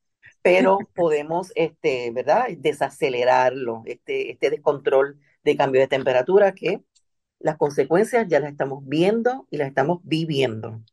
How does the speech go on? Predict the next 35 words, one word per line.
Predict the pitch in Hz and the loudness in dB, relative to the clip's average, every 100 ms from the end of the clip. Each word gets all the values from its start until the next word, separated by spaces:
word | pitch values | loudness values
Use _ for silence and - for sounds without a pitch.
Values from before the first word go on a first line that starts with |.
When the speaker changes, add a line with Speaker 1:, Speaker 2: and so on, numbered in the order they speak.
| _ _ _ _ | _ _ _ _
Speaker 2:
Así | 175 160 - 170 147 | -8 -6 -6 -6 -8
es, | 139 - - _ _ _ _ _ _ | -10 -16 -18 _ _ _ _ _ _
así | 160 156 - 147 | -6 -6 -4 -4
es, | 151 | -4
así | 160 - 156 | -4 -2 0
es. | 156 | 0
Así | 170 | 0
que | 220 | 0
tenemos, | 208 190 196 247 | 0 0 0 0
¿verdad? | 214 196 226 | 2 0 0
Alternativas, | 247 214 180 175 202 226 240 | -2 -2 -4 -4 -4 -4 -2
tenemos | 190 170 190 | -2 -4 -4
la | 208 | -4
posibilidad | 202 202 196 170 156 156 | -6 -8 -6 -6 -4 -2
de | 180 | -4
hacer | 190 175 | -4 -4
la | 165 | -4
diferencia. | 170 - 190 220 254 247 202 202 - _ - - - 175 | -4 -6 -6 -4 -2 -4 -6 -8 -12 _ -20 -4 4 6
Aquí | 175 180 | 6 6
Speaker 1:
Ujú. | |
Speaker 2:
hacemos | 170 269 262 254 254 | 6 6 6 4 2
mucho | 226 254 | -2 -4
énfasis | 233 220 240 - 220 214 | -4 -2 -4 -2 -2 -2
en | 180 175 | -2 -6
ese | 175 220 | -6 -8
estilo | 214 - 196 196 | -8 -8 -6 -4
de | 180 | -2
vida, | 160 165 151 - _ _ _ _ | -2 -4 -8 -10 _ _ _ _
ese | 160 190 185 | 0 2 2
cambio | 180 180 185 | 2 2 0
de | 180 | -2
Speaker 1:
Ujú. | |
Speaker 2:
estilo | - 175 175 | -4 0 2
de | 175 | 2
vida, | 175 170 156 | 2 -2 -4